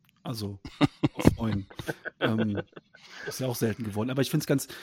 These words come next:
Speaker 1: interessant. Ich, am, am Samstag hab ich nach dem, ähm, Mittagsspiel, äh, Düsseldorf, äh, gegen Sankt Pauli, war Rufen Hennings im Interview und der dann auch gefragt wurde, äh, dies, das mit, ähm, ja, und was macht jetzt der Sieg und sind sie jetzt wieder oben dran und was haben wir,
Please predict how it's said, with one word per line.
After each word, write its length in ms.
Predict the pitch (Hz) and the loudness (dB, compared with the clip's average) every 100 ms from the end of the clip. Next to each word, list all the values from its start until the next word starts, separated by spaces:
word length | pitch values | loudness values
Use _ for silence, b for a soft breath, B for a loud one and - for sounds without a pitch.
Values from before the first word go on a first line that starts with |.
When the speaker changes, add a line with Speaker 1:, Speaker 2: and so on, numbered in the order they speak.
| B | B
Speaker 1:
interessant. 440 | 143 131 - 147 147 | -2 -2 2 2 2
Ich, 60 | |
am, 120 | 147 127 | 0 0
am 120 | 135 | 0
Samstag 360 | 131 147 147 | 0 -2 -2
hab 80 | 135 | -4
ich 100 | 127 | -4
nach 160 | 139 131 | -2 0
dem, 340 | 135 127 127 - | 2 2 0 -2
ähm, 500 | 127 127 127 127 127 | -2 0 0 0 -2
Mittagsspiel, 920 | 135 143 - - - 139 139 139 135 B B B - | -2 -4 -4 -10 -6 0 2 2 -2 B B B -4
äh, 380 | 123 123 120 117 139 | 0 2 0 0 -2
Düsseldorf, 800 | 131 147 123 127 135 131 - - b b b b _ | 0 0 2 2 2 0 -6 -18 b b b b _
äh, 240 | 135 123 | 0 2
gegen 220 | 120 127 120 | 2 2 2
Sankt 220 | 120 113 | 2 0
Pauli, 500 | - 127 135 135 139 - _ - | 0 2 4 2 0 -4 _ -16
war 180 | 127 123 | -2 0
Rufen 220 | 120 127 | 0 0
Hennings 280 | 123 147 151 | 2 2 2
im 80 | 247 | 0
Interview 520 | 143 143 127 139 143 b b b - | -2 -2 0 0 0 b b b -2
und 380 | 139 131 123 | 2 2 2
der 120 | 127 123 | 0 0
dann 80 | |
auch 80 | 135 | -2
gefragt 400 | 127 - 135 - | -4 2 6 6
wurde, 380 | 139 139 135 - - | 6 4 2 -2 -6
äh, 160 | 139 | -6
dies, 260 | 127 135 - | -4 -6 -2
das 340 | 139 143 - | -2 -2 0
mit, 360 | 127 127 - - | 0 0 -4 -8
ähm, 400 | 131 131 131 131 B B B B - | -2 0 0 -2 B B B B -10
ja, 260 | 131 143 | -6 -2
und 160 | 147 135 | -2 -2
was 120 | 127 | -2
macht 160 | 147 147 | -4 -4
jetzt 80 | 139 | -6
der 80 | |
Sieg 380 | 127 151 170 139 | -6 -4 -4 -4
und 120 | 135 | -6
sind 100 | 131 | -2
sie 40 | 151 | -2
jetzt 80 | 135 | 0
wieder 180 | 135 - | -4 -4
oben 240 | 143 143 | -2 -2
dran 480 | 131 147 160 151 147 | -2 -2 0 0 -2
und 360 | - 131 131 - | -4 -4 -4 -6
was 120 | 127 | -12
haben 160 | 147 | -10
wir, 80 | 143 | -8